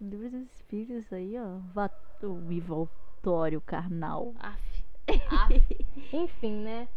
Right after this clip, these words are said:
Speaker 2: E uma, um dos, dos lances lá do, do Joe é que ele não entende que após a vida existe vida.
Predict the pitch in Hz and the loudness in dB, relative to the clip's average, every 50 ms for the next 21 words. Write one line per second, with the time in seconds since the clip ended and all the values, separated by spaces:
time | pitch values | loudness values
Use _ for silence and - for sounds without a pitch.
0 | - - - - - - 254 269 277 277 254 - - 262 269 269 277 262 226 - | -2 -2 -2 -2 -2 -2 -4 -2 -2 -4 -4 -4 -4 -4 -4 -4 -4 -4 -4 -4
1 | - 226 233 247 240 254 247 - - - - 190 190 202 214 214 202 202 196 190 | -2 -2 -2 -2 -2 -2 -2 -2 -2 -4 -4 -4 -2 -2 -2 -2 -4 -4 -6 -8
2 | 185 185 202 202 208 220 240 226 - 220 202 196 208 190 196 196 185 196 196 190 | -8 -8 -6 -6 -4 -4 -4 -6 -6 -6 -6 -6 -4 -4 -4 -2 -2 -2 -2 -2
3 | 190 185 175 175 190 202 180 - - 220 226 269 294 262 - - 220 - - 262 | -2 -4 -6 -8 -10 -8 -2 2 2 4 4 2 0 -2 -2 -4 -4 -4 -2 -2
4 | 262 262 247 240 254 285 330 339 302 247 - - 233 240 277 320 294 240 196 202 | -2 0 0 0 0 -2 -2 -4 -4 -4 -4 -2 -2 -2 0 0 0 0 0 -2
5 | 190 208 - - 247 233 - - - 254 302 262 269 233 202 202 247 262 226 262 | -4 -4 -4 -4 -4 2 6 8 8 8 6 2 0 0 0 -2 -2 -2 -4 -4
6 | 226 247 247 - 285 269 226 202 240 262 220 190 185 180 | -4 -4 -6 -4 -4 -6 -6 -6 -6 -8 -8 -10 -12 -12